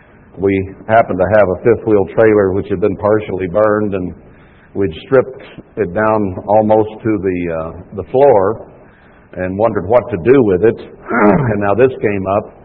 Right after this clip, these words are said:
and it will make a wonderful, uh, rolling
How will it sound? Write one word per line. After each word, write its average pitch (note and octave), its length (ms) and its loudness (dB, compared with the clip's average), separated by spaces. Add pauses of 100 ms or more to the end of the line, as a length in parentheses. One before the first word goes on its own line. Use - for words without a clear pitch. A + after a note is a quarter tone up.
(480)
and F2+ 280 -8
it G#2+ 80 2
will F#2+ 160 -2
make G#2+ 200 0
a F#2 480 -4
wonderful, G2 720 -2 (320)
uh, D#2+ 400 -12
rolling A2 400 2